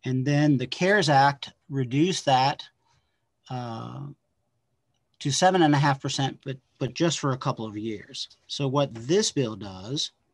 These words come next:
is, uh, for, um, and let me get the years right, uh,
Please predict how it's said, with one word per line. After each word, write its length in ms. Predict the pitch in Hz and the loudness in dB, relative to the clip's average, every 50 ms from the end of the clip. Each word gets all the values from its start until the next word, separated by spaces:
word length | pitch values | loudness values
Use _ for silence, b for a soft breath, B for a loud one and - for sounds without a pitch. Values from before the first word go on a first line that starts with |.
| _ B B B B B B B B B B B B _ _ _ | _ B B B B B B B B B B B B _ _ _
is, 640 | - 131 131 127 127 123 123 123 120 120 - - - _ _ _ _ _ _ _ _ _ _ _ _ _ _ - | -4 -4 -2 -2 -2 -2 -2 -4 -4 -4 -6 -6 -8 _ _ _ _ _ _ _ _ _ _ _ _ _ _ -10
uh, 520 | 135 123 120 120 117 113 113 117 117 127 - | -8 -6 -6 -6 -6 -8 -8 -8 -10 -12 -14
for, 680 | - - - - 165 156 156 156 151 147 143 143 143 - | -18 -8 -2 2 4 6 6 6 6 4 4 2 0 -4
um, 580 | - 147 135 131 127 123 120 117 117 117 110 101 - _ _ _ _ _ _ _ _ _ _ _ _ _ _ _ _ _ _ _ _ _ _ _ _ _ _ _ _ _ _ _ _ _ _ _ _ _ _ _ _ _ _ _ _ _ _ _ _ _ _ - | -4 -2 -2 0 -2 -2 -4 -6 -6 -8 -10 -12 -16 _ _ _ _ _ _ _ _ _ _ _ _ _ _ _ _ _ _ _ _ _ _ _ _ _ _ _ _ _ _ _ _ _ _ _ _ _ _ _ _ _ _ _ _ _ _ _ _ _ _ -10
and 100 | 131 131 | -8 -6
let 80 | 127 | -6
me 60 | 131 | -6
get 160 | 127 131 123 - | -6 -8 -8 -8
the 80 | 131 | -8
years 300 | 120 123 127 127 131 117 | -6 -6 -4 -4 -4 -6
right, 240 | 107 123 120 120 - - | -6 -8 -10 -10 -10 -6
uh, 320 | 143 135 123 120 120 120 | -6 -4 -4 -4 -6 -8